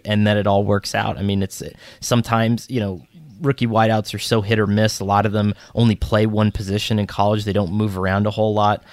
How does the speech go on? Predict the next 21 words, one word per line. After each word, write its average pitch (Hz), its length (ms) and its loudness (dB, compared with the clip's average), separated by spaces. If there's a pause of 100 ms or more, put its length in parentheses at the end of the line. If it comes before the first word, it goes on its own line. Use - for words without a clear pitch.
(300)
Um, 95 420 0
Jeudy 117 440 -2
does 113 320 2
move 117 220 0
around 117 260 4
a 117 60 2
little 117 240 0
bit. 120 260 0
So 104 380 -2
I 147 80 2
don't 160 100 -2
know. 139 220 0
I 110 60 -10
think 127 200 -6
it's - 340 -14
safe 165 380 -2
on 117 120 0
the 107 60 -2
safer 143 380 -2
side, 143 440 -2
but 104 200 -2